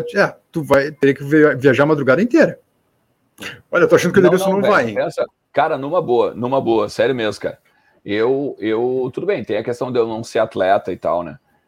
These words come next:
Speaker 2: Mas eu encarei dezenove horas, velho. Dezenove horas de voo.
Speaker 1: Não, mas nesse
Speaker 2: Montreal,
Speaker 1: caso,
Speaker 2: Porto
Speaker 1: Alexandre,
Speaker 2: Alegre,
Speaker 1: nesse
Speaker 2: tá?
Speaker 1: caso, nesse caso, ou o Inter fretou um voo ou ele não vai. Não tem como.
Speaker 2: É.
Speaker 1: Quinze horas não
Speaker 2: Eu,
Speaker 1: tem
Speaker 2: eu
Speaker 1: como.
Speaker 2: acredito, eu acredito que seja isso, tá? Eu acredito também que seja um voo fretado.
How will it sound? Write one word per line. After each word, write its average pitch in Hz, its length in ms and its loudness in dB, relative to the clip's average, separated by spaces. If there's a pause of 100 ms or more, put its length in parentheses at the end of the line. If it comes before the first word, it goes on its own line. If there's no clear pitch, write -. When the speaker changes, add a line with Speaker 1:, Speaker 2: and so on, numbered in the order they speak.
(140)
Speaker 2:
Mas 92 500 -8
eu 107 180 -2
encarei 123 320 -2
dezenove 123 800 0
horas, 95 340 -2
velho. - 180 -10 (640)
Dezenove 110 840 0
horas 92 320 0
de 95 100 -10
voo. 90 160 -2
Speaker 1:
Não, 185 140 6
mas 117 220 4
nesse 160 180 4
Speaker 2:
Montreal, 143 180 4
Speaker 1:
caso, 180 120 4
Speaker 2:
Porto 196 80 6
Speaker 1:
Alexandre, 120 200 2
Speaker 2:
Alegre, 120 200 4
Speaker 1:
nesse - 180 0
Speaker 2:
tá? - 100 -6
Speaker 1:
caso, 139 420 2 (100)
nesse 127 220 -6
caso, 156 260 6
ou 160 80 10
o 180 40 8
Inter 175 200 2
fretou 160 340 4
um 175 80 2
voo 131 360 4
ou 180 100 8
ele 196 80 4
não 220 180 4
vai. 107 260 2 (240)
Não 113 160 -10
tem 160 220 -6
como. 123 220 0
Speaker 2:
É. 110 140 4
Speaker 1:
Quinze 123 300 -2
horas 139 240 4
não 165 100 2
Speaker 2:
Eu, - 40 6
Speaker 1:
tem 180 100 0
Speaker 2:
eu 135 100 6
Speaker 1:
como. 147 100 6
Speaker 2:
acredito, 160 500 -2
eu 156 160 2
acredito 165 340 -4
que - 80 -20
seja 196 280 -2
isso, 151 320 -4
tá? 92 160 -2
Eu 90 80 -2
acredito 92 320 -8
também 117 180 -4
que - 80 -14
seja 127 180 -6
um 127 80 -6
voo 135 140 -4
fretado. 139 420 -2